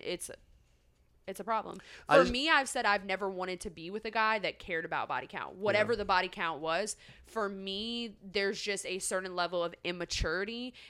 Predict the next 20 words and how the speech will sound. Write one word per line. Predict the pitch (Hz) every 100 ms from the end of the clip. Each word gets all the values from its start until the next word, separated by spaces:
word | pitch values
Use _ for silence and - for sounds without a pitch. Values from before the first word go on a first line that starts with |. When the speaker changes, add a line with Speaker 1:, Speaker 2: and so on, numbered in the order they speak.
| -
Speaker 1:
in | 196 185
caring | 190 - 190 196 190
about, | 180 175 175 170 165 - _ _ _ _ _
me | 208 233
caring | 247 277 214
about | 208 180
what | 160
his | 185 269 262
body | 277 277
count | 285 262
is | 254 247 -
or | 185
him | 214
caring | 202 208 185
about | 180 165
what | 165
my | 170 170
body | 160 160
count | 170 156
is. | 143